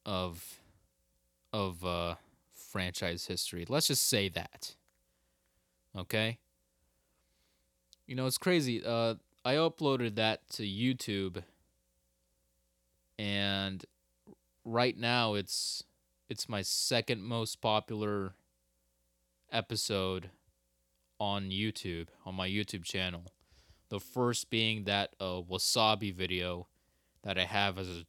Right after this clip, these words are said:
as a trailer, you know. That one's got thirty-five views, and about half of those views were from me. Um, but still, you know,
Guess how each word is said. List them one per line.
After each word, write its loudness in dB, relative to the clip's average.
as -4
a -8
trailer, 0
you -4
know. -4
That 4
one's -4
got 2
thirty-five 0
views, -4
and -4
about 2
half 2
of -6
those -2
views -4
were -6
from -8
me. -4
Um, -4
but -6
still, 2
you -6
know, -4